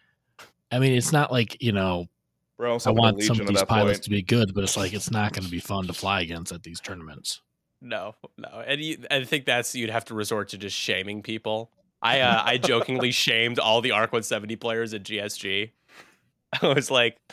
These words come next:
Speaker 3: I was like, "Look at us over here not playing Arc one seventies." I'm like, "The losers who decided to bring three of them," you know, just like, you know, everyone knew I was joking, but there was a little bit of truth behind that <laughs> sentiment when I was saying that.
Speaker 2: Yeah.
Speaker 3: You know,
Speaker 2: Ah.
Speaker 3: just maybe, maybe just shame people.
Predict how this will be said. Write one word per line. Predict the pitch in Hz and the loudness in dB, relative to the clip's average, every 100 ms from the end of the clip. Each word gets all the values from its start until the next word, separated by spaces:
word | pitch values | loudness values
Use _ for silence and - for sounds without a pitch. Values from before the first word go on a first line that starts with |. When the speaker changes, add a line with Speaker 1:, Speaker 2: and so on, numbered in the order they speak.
| _ _ - | _ _ 0
Speaker 3:
I | 127 | 2
was | 135 | 2
like, | 165 | 2
"Look | 247 | 4
at | 220 | 6
us | 180 170 | 4 4
over | 160 139 | 2 4
here | 131 127 | 2 4
not | 131 127 | 2 4
playing | 131 123 | 2 4
Arc | 120 120 | 2 0
one | 117 | 0
seventies." | 127 117 117 113 | 2 2 0 0
I'm | 123 | 0
like, | 123 131 | 0 2
"The | 139 | 2
losers | 196 254 339 262 214 185 180 | 6 6 6 6 4 4 2
who | 196 | 2
decided | 196 202 190 | 2 4 2
to | 180 | 2
bring | 180 180 | -2 -2
three | - 185 214 269 | -2 -2 2 2
of | 165 | 2
them," | 131 117 123 | 2 2 0
you | 143 | 0
know, | 117 113 | 2 0
just | 107 107 95 | -4 -10 -10
like, | 92 - | -10 -10
you | 104 | -4
know, | |
everyone | 143 175 170 | -2 0 0
knew | 160 | 2
I | 156 | 0
was | 135 | 0
joking, | 147 139 143 143 | 0 0 -2 -8
but | 156 | -6
there | 415 | -6
was | - | -4
a | 415 | 2
little | 440 440 | 2 4
bit | 440 | 4
of | |
truth | - 403 392 | 4 4 4
behind | 277 202 135 117 | 2 2 2 2
that | 107 175 | 0 0
<laughs> | |
sentiment | - 123 151 123 214 - - | 0 2 0 0 0 0 -2
when | 180 | 0
I | |
was | 165 139 | 0 0
saying | 135 123 143 - | -4 -4 -6 -8
that. | - _ - - _ _ _ _ - | -10 _ -12 -12 _ _ _ _ -2
Speaker 2:
Yeah. | 165 185 147 107 95 - - - - 208 160 160 | 4 4 4 -2 -8 -12 -12 -16 -16 -12 -8 -8
Speaker 3:
You | 117 | -6
know, | 98 311 | -8 -8
Speaker 2:
Ah. | 320 | -10
Speaker 3:
just | 285 - | -12 -8
maybe, | 349 392 - - | -6 -4 -4 0
maybe | 415 480 | 0 0
just | 466 - | -4 -2
shame | - 135 139 | 0 0 -2
people. | - 196 - | -4 -2 0